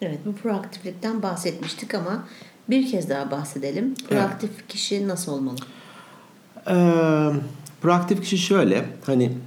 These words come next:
Speaker 2: karanlıktan şikayet edeceğine bir mum da sen yak demiş ya bir bilge.
Speaker 1: Hmm.
Speaker 2: Proaktif insanlar mum yakanlar, reaktif insanlar da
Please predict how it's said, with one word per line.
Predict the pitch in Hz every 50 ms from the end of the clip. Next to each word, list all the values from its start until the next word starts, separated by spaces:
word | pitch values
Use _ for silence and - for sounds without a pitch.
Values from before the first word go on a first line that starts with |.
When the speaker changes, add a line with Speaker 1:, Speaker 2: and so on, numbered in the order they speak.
| - - - - - - - - - - - - - -
Speaker 2:
karanlıktan | - - 165 175 185 185 180 175 175 180 - - 208 196
şikayet | - - 165 - 160 151 151 151 151
edeceğine | 143 127 127 117 127 143 139 139 110 90 -
bir | - 147 135
mum | 117 110 107 107 104
da | 98 113
sen | 113 - - 113 110
yak | 98 82 71 69 - - -
demiş | 87 95 95 - - -
ya | 71 69 76
bir | 80 78 - - - - - - - -
bilge. | 85 82 107 98 90 80 78 85 90 - - - - - -
Speaker 1:
Hmm. | - 175 175 170 170 165 165 160 156 151 151 151 156 156 151 147 147 - 143 - - - - - - -
Speaker 2:
Proaktif | - - 196 214 180 175 - - 117 127
insanlar | 156 147 143 156 151 139 139 139 127 95
mum | 85 87 92 110 135 143
yakanlar, | 135 107 85 - 92 85 82 82 95 113 - - - - - - - - - - - - - - - -
reaktif | 131 156 170 160 - - - 120 - -
insanlar | 151 139 - - 117 101 92 95 95 90 87 90
da | 107 123